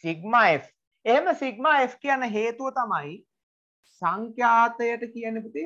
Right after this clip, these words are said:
ෆ්‍රීකවන්සි කියලා. ඉංග්‍රීසියෙන් කියන්නේ සංඛ්‍යාතයට කියන්නේ ෆ්‍රීකවන්සි කියලා. හරිද? එතකොට මේ එකොළහ කියන දත්තය හතර පාරක්. හතර පාරක් යෙදිලා තිබුණා. සංඛ්‍යාතය හතරයි.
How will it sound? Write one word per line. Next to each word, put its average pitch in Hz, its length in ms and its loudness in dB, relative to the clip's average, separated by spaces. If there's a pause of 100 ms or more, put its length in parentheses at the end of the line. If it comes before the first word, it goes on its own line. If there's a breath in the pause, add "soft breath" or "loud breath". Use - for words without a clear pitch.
ෆ්‍රීකවන්සි 160 680 -10
කියලා. 117 240 -12
ඉංග්‍රීසියෙන් 156 600 -12
කියන්නේ 151 240 -20
සංඛ්‍යාතයට 139 720 -6
කියන්නේ 180 340 -16
ෆ්‍රීකවන්සි 123 600 -14
කියලා. - 340 -20 (440)
හරිද? 165 200 -8 (160)
එතකොට 156 320 -8
මේ 156 220 -4
එකොළහ 143 360 -2 (120)
කියන 143 260 -6
දත්තය 135 480 -2
හතර 165 420 -2
පාරක්. 127 460 -2 (640)
හතර 165 300 -2
පාරක් 202 500 4
යෙදිලා 123 320 -12
තිබුණා. 90 340 -20 (320)
සංඛ්‍යාතය 190 640 2
හතරයි. 139 460 -8